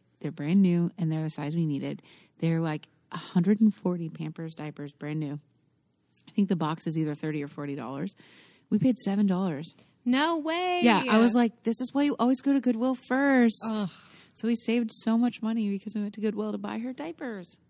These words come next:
Speaker 2: That's amazing.
Speaker 1: I know. Anyway, I just had to,
Speaker 2: She
Speaker 1: nobody
Speaker 2: was
Speaker 1: else would
Speaker 2: stoked
Speaker 1: appreciate
Speaker 2: about
Speaker 1: it.
Speaker 2: it.
Speaker 1: She was like,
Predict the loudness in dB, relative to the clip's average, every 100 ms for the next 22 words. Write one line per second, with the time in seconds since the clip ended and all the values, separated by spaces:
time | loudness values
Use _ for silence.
0 | _ -20 -14 -8 -8 -8 -10 -8 -6 -6
1 | -8 -10 -16 -20 -20 -12 -6 -4 -2 -4
2 | -4 -6 -8 _ -12 0 2 4 2 2
3 | -2 -6 -6 -8 -6 -6 -6 -8 -12 -14
4 | -4 -4 -2 -4